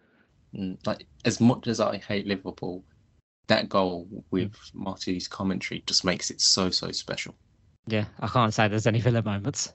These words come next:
Speaker 2: <laughs> that were being shared
Speaker 1: <laughs>
Speaker 2: around, unfortunately. Uh, trying to think there was another one. Just, just the sheepskin coat.
Speaker 1: Yeah,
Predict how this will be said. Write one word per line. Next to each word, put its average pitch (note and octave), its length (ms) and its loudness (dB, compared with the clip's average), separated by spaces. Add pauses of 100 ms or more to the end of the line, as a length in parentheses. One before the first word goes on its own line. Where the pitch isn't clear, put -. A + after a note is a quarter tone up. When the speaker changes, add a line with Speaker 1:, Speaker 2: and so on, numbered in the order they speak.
Speaker 2:
<laughs> - 100 -18
that - 720 -2
were C3+ 80 2
being A#2 200 2
shared A2 260 0
Speaker 1:
<laughs> - 0 -
Speaker 2:
around, G2+ 260 2
unfortunately. G#2+ 540 0 (1160)
Uh, B2 320 2 (420)
trying - 0 -
to C#3 140 -2
think B2 100 -2
there G#2 120 0
was G2+ 440 -6
another G#2 460 0
one. B2 240 2
Just, B2 160 0 (180)
just E3 180 2
the D3 60 6
sheepskin A2+ 640 4
coat. A2 280 0 (840)
Speaker 1:
Yeah, F2 300 -2